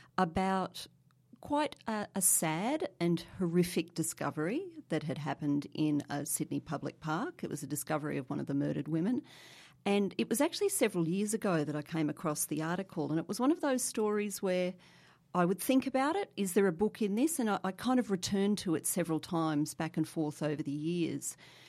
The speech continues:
And then in twenty twelve, I think it was, we had the murder of Jill Meagher in Melbourne, and then we had the murder of Eurydice Dixon a couple of years later. And it was at that point that I sort of returned to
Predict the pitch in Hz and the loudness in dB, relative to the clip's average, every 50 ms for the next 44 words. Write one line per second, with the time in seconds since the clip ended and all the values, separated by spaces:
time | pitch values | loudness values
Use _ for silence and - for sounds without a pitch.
0 | - - - - 180 190 190 175 175 220 240 269 226 160 147 156 196 247 262 - | -20 -20 -2 0 2 2 2 2 2 0 0 2 4 4 4 4 2 0 -2 -6
1 | _ - 165 170 170 170 170 - - 190 180 170 170 - - 180 214 269 - 277 | _ 0 2 2 4 2 0 -2 -2 0 0 0 0 0 -2 -2 -2 -2 -2 -4
2 | 240 - 220 208 214 - 208 233 254 277 311 - - - - 180 180 175 180 165 | -4 -4 -4 -4 -2 -2 -2 -2 -2 -2 -4 -6 -10 -6 -2 0 2 2 2 2
3 | 175 165 160 165 160 160 156 156 147 139 - 160 156 156 156 160 156 151 147 151 | 2 2 2 2 2 2 0 -2 -4 -2 0 2 2 2 2 2 0 0 -2 -4
4 | 147 - _ - - 156 156 160 156 156 160 170 170 - 277 339 381 - - - | -4 -6 _ -6 0 2 4 4 4 4 4 2 2 0 0 0 -2 -4 -14 -20
5 | - - - - - - _ - 175 170 170 170 165 160 165 160 156 165 156 - | -20 -20 -20 -20 -20 -8 _ 4 4 6 8 6 6 6 4 4 2 0 0 2
6 | 156 147 151 156 156 156 151 151 156 147 143 - 156 147 147 151 143 143 - - | 2 4 4 4 2 2 2 2 2 0 -2 -2 0 0 2 2 0 0 -2 -2
7 | 147 151 - - 160 156 - - - 143 131 - 139 - - - 180 - - 147 | -2 -2 -2 -2 -4 -4 -4 -4 -2 -2 0 0 -2 -4 -4 -8 -8 -6 -4 -6
8 | 147 147 151 143 147 143 - 160 160 165 165 151 147 143 160 - - - - - | -4 -4 -2 -4 -4 -2 -2 -2 -2 -2 -2 -2 -4 -6 -6 -8 -14 -20 -20 -20
9 | - - - - 185 180 180 180 175 190 185 226 196 - 220 - - - 220 - | -20 -14 -2 0 2 4 4 4 2 2 2 2 2 4 2 2 2 0 0 0
10 | - - - 226 196 170 175 170 165 170 170 - - 180 170 165 135 143 160 160 | -2 -4 -2 0 0 0 0 0 0 0 0 0 -2 0 0 -2 -2 -2 -4 -4
11 | - - - - 170 156 151 151 151 151 147 143 - - - 208 208 - _ - | -4 -6 -2 2 2 4 4 2 2 2 0 0 -2 -4 -12 -14 -14 -14 _ -10
12 | - - 196 170 156 151 151 147 147 160 | -6 -2 0 2 2 2 2 2 0 -2